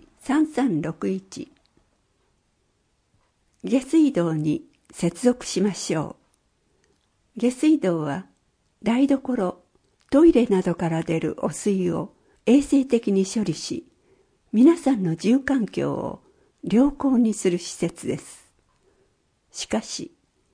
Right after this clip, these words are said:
せっかく整備した下水道も皆さんに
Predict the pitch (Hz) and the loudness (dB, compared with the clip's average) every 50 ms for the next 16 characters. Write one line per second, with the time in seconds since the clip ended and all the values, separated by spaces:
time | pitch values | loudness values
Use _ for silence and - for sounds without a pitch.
0 | _ _ _ - - 233 254 - - 294 330 311 - - - 294 294 285 214 202 | _ _ _ -2 -2 -2 -2 0 -4 -6 -6 -6 -8 -8 -2 0 2 2 2 0
1 | 185 - - - - 170 170 165 165 165 170 - - 226 208 180 - - 147 143 | -4 -6 -8 -12 -4 -4 -4 -2 0 -2 -2 0 0 0 0 0 0 -2 -2 -2
2 | 143 147 135 - 139 - _ _ _ _ _ _ _ _ - 269 202 240 269 302 | 0 -2 -2 -4 -6 -10 _ _ _ _ _ _ _ _ -6 0 4 6 6 6
3 | 294 - 254 247 202 165 160 160 160 - - | 4 2 -2 0 0 -2 -2 -2 -2 -4 -4